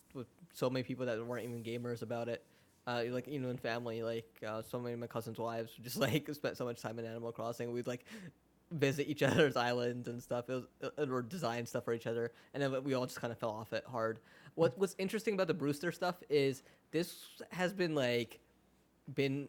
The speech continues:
in the code for so long that to see it now,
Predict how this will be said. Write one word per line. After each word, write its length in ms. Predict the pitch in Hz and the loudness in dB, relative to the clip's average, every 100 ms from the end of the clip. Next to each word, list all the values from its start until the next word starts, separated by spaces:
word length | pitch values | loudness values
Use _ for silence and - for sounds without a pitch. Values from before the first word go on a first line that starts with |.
| - | -2
in 140 | 151 | 0
the 100 | 127 | 2
code 400 | 120 - 127 160 | 0 2 2 2
for 140 | - 123 | 0 -2
so 220 | - 123 | 2 2
long 400 | 123 120 143 170 - - | 2 2 0 -2 -10 -4
that 280 | 135 127 - _ 135 | 0 2 0 _ -12
to 60 | 127 | -10
see 300 | - 139 139 | -6 2 2
it 100 | 135 | 2
now, 600 | 127 120 127 131 131 | -2 2 4 4 2